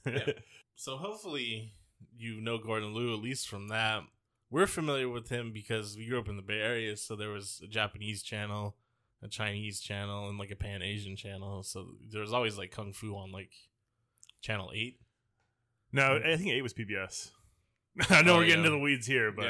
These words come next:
Speaker 1: Yeah.
Speaker 2: <laughs>
Speaker 1: Yeah, you're right. <laughs> Yeah, so, um, we had an opportunity to see a lot of kung fu movies. What's interesting, though, is they would be the dubbed version, even though it's on, like, the
Speaker 2: Yeah, that's true.
Speaker 1: Huh. I guess maybe, like, the ri-,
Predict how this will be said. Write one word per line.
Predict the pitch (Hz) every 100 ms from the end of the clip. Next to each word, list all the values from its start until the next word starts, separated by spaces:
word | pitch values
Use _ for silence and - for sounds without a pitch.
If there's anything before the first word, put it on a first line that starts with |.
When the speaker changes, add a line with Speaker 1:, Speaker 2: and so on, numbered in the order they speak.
| 101 107
Speaker 1:
Yeah. | 151 -
Speaker 2:
<laughs> | 120
Speaker 1:
Yeah, | 139
you're | 139
right. | 127 110 190 - 131 139 160 156 -
<laughs> | 139
Yeah, | 135
so, | 110 143 131 131
um, | 120 113 110 117 110 _ _ 147
we | 196 165 147 135
had | 139
an | 135
opportunity | 127 - 139 120
to |
see | - 120 117
a | 107
lot | 143
of | 117
kung | 104 101
fu | 117
movies. | 104 101 104 98 - _ _ _ -
What's | 147 156
interesting, | 226 269 247 196 156
though, | 147 139
is | 135
they | 143
would | 139 185 185
be | 190
the | 117
dubbed | 104 127 185 175
version, | 101 98 104 101 98 104
even | 107 110 107
though | 107
it's | 104 -
on, | 107 107
like, | 104 98
the | - 98 98 101 _ _ _ _
Speaker 2:
Yeah, | 131 135 131
that's | 127 -
true. | - 156 135 - _ _ -
Speaker 1:
Huh. | 139 95 104 _ _ _ -
I |
guess | 165 -
maybe, | 131 117 110
like, | 104 -
the | 101
ri-, | 98 104 101